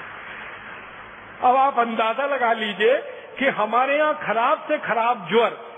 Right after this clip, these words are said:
खराब से खराब बुखार को तोड़ने के लिए नीम की गिलोय है। ये तो एक है, ऐसी सैकड़ों चीजें अपने पास आयुर्वेद में है, बुखार तोड़क या बुखार नाशक,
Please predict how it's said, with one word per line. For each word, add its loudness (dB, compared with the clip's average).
खराब 0
से 0
खराब 0
बुखार -2
को 2
तोड़ने 2
के -2
लिए 2
नीम -4
की -2
गिलोय 4
है। 2
ये 4
तो 4
एक 6
है, -6
ऐसी 2
सैकड़ों 2
चीजें 0
अपने 2
पास 2
आयुर्वेद 4
में 0
है, 0
बुखार 0
तोड़क 0
या 2
बुखार 2
नाशक, 2